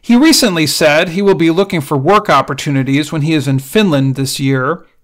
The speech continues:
to play games with his national team.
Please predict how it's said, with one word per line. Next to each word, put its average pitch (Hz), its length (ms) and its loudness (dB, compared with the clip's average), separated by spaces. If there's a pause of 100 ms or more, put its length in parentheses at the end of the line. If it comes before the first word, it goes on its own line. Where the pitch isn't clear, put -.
(140)
to - 180 -2
play 202 240 2
games 143 500 0
with 143 140 -4
his 147 160 -4
national 135 520 -2
team. 139 580 -4